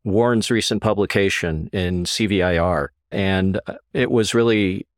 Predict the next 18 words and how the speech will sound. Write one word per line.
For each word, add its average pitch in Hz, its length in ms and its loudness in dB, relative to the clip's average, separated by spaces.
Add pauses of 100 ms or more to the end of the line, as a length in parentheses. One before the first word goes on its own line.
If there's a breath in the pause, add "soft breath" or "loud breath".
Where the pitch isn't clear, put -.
caught 139 160 0
my 117 120 0
attention 104 560 0
in 90 120 0
that 92 160 0
it 90 280 0
took - 160 -2
a 117 40 4
little 151 280 2
bit 98 160 0
of 82 100 0
a 95 40 0
novel 101 400 2
approach - 580 -2
to 90 300 0
the 87 120 -2
problem 95 640 0
of 90 500 -2